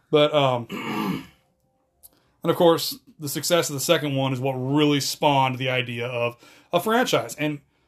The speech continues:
to his credit, Cameron was not, he wasn't opposed to it, but he wasn't also endorsing that. He's like, "I feel like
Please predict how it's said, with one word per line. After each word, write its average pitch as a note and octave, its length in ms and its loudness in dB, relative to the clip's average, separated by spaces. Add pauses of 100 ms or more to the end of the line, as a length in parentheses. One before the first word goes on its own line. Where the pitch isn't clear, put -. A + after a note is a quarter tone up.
(520)
to G3 120 0
his A#3 140 6
credit, B3 340 6
Cameron A#3+ 340 0
was E3 140 -2
not, D#3 340 2 (760)
he G#3+ 100 -6
wasn't F3+ 240 6
opposed E3 440 2
to C#4+ 120 2
it, D4 60 0
but F#3 100 2
he F3 60 4
wasn't G#3 260 4
also F#3+ 280 2
endorsing C3+ 500 -2
that. B2 120 -6
He's D3 160 -4
like, C#3+ 240 0 (340)
"I D3 80 2
feel F3+ 220 4
like D3+ 220 2